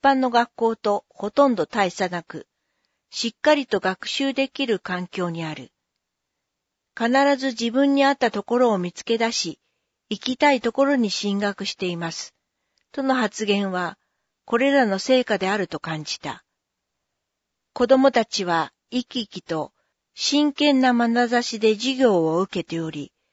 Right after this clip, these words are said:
学校に行きたくても行けなかった子供が、こうした学びの場に出会い、真剣に関わる大人がいることで、その後の人生が大きく変わるという現実を目の当たりにした。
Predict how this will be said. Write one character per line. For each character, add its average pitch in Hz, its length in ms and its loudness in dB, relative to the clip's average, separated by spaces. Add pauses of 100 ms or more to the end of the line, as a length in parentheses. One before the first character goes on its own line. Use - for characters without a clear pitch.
(420)
学 208 260 0
校 247 220 6
に 233 320 4
行 196 120 -12
き - 140 -10
た 285 140 4
く - 80 -12
て - 160 -4
も 165 320 -4
行 190 100 -16
け 254 120 4
な 269 120 4
か 247 120 0
っ 214 120 -2
た 175 140 -2
子 185 160 -4
供 196 240 0
が、 180 260 -2 (540)
こ 269 220 4
う 294 60 0
し - 160 -6
た 262 300 2
学 226 320 2
び 262 120 2
の 247 120 4
場 247 140 4
に 175 160 0
出 165 240 -4
会 165 160 -4
い、 139 140 -16 (440)
真 277 360 0
剣 269 340 2
に 262 140 2
関 233 200 -6
わ 269 140 4
る 220 160 4
大 196 60 0
人 226 140 -2 (140)
が 233 100 0
い 220 100 0
る 226 100 -4
こ 226 160 0
と 226 140 0
で、 143 200 -2 (540)
そ 247 200 2
の 247 140 8
後 247 140 6
の 233 140 4
人 269 240 4
生 220 240 2
が 175 220 0
大 262 180 8
き - 180 -4
く 175 220 -8
変 190 120 -2
わ 214 100 2
る 247 120 0
と 233 160 0
い 214 140 0
う 220 80 6
現 214 260 4
実 214 380 -2
を 202 100 4
目 190 140 2
の 208 160 2
当 208 60 0
た 202 140 2
り 190 120 -4
に 170 160 -4
し - 120 -8
た。 - 180 -10